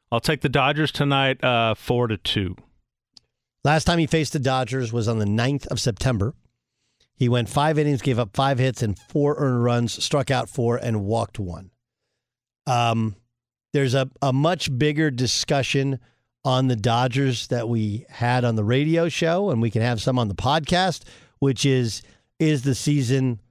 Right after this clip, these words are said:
Speaker 2: um, a bust if they don't reach the World Series? I don't think it is. I think it's, like, two different seasons, and a hundred eleven games is really hard, but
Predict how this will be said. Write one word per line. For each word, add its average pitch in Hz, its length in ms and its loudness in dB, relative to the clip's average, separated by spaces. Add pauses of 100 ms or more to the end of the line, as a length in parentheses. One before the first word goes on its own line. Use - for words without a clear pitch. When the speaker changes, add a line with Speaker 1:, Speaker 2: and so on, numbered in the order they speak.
(540)
Speaker 2:
um, 110 580 2
a - 80 0
bust 143 420 0
if 135 120 -2
they 127 140 2
don't 123 300 0
reach 127 460 -2
the 139 100 0
World 120 300 0
Series? 170 580 -2 (840)
I 151 140 2
don't 139 360 -2
think 175 160 0
it 185 80 2
is. 190 220 0
I 120 80 0
think 131 200 0
it's, - 240 -4 (120)
like, 110 200 -4 (320)
two 170 160 0
different 139 480 -2
seasons, 185 600 0 (420)
and 127 500 2 (540)
a 120 80 -2
hundred 147 280 2
eleven 143 200 2
games 139 220 2
is 110 80 -2
really 131 220 2
hard, 170 360 2
but 127 180 2